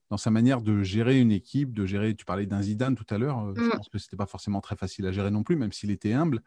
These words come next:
Speaker 1: avec l'aura qu'il a. Est-ce que toi, il y a un entraîneur, un coach qui t'a, qui t'inspire, qui te, qui te
Speaker 2: Euh, petite, j'ai été beaucoup marquée par, euh, Les yeux dans les bleus avec Aimé Jacquet.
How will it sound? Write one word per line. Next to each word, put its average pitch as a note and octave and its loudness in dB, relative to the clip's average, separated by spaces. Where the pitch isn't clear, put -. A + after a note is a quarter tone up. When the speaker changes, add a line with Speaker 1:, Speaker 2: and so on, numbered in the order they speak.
Speaker 1:
avec F#2+ -6
l'aura A2 2
qu'il G#2+ -4
a. C#3+ 0
Est-ce A2 -6
que B2 2
toi, D#3+ 2
il F#3 2
y - 2
a B2+ 2
un A2+ 2
entraîneur, B2 0
un G#2+ 2
coach C3+ -2
qui G2+ -8
t'a, G2 0
qui - -16
t'inspire, A#2 -4
qui - -10
te, F#2+ -6
qui - -8
te G2+ -6
Speaker 2:
Euh, A#3 4
petite, D4 6
j'ai C4 6
été C4 6
beaucoup C4 4
marquée C#4 2
par, A#3+ 2
euh, A3+ 2
Les A3+ 4
yeux C4 2
dans A#3 2
les A3+ 2
bleus A#3+ 6
avec G#3 2
Aimé G#3+ 2
Jacquet. G#3 0